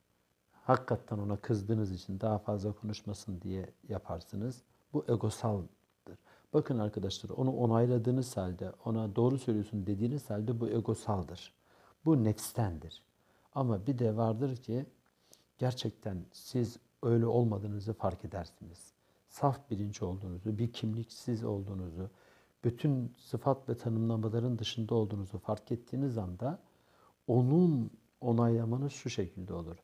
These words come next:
"Evet, senin bakış açına göre sen öyle bakıyorsun, öyle görüyorsun, doğru söylüyorsun."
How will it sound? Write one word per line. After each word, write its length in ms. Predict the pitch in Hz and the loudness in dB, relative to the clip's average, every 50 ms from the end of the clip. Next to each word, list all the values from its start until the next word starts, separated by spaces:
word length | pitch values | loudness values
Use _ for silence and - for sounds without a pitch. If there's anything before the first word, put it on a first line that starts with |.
| _ _ _ _ _ - | _ _ _ _ _ -2
"Evet, 260 | 127 120 98 82 76 - _ | 0 0 0 0 -2 -6 _
senin 440 | - - - - 139 135 139 131 113 | -20 -12 -4 -2 0 0 2 2 2
bakış 280 | 110 107 - - - - | 2 0 0 -2 -6 -6
açına 280 | 113 - - 107 98 | -6 -6 -6 -6 -4
göre 360 | 95 95 95 98 117 127 139 - - _ _ _ _ _ _ _ _ _ _ | -4 -4 -2 0 0 0 0 -2 -12 _ _ _ _ _ _ _ _ _ _
sen 340 | - - - 117 117 110 - | -10 -2 0 0 0 0 0
öyle 320 | - 117 117 104 104 95 - | 2 2 4 4 2 0 -4
bakıyorsun, 460 | 110 - - - 107 - - - - - | -8 -10 -6 -6 -6 -6 -6 -10 -4 0
öyle 240 | 117 117 113 110 101 | 0 2 2 2 0
görüyorsun, 600 | 92 - 90 90 90 95 - - - 151 156 175 _ - _ _ _ _ - | 0 -4 -4 -4 -4 -6 -6 -8 -8 -8 -8 -8 _ -20 _ _ _ _ 0
doğru 240 | 135 123 127 127 127 | 4 4 4 4 2
söylüyorsun." 600 | 123 - - 85 80 82 85 85 - - - | 0 -2 -6 -4 -4 -6 -8 -10 -10 -14 -20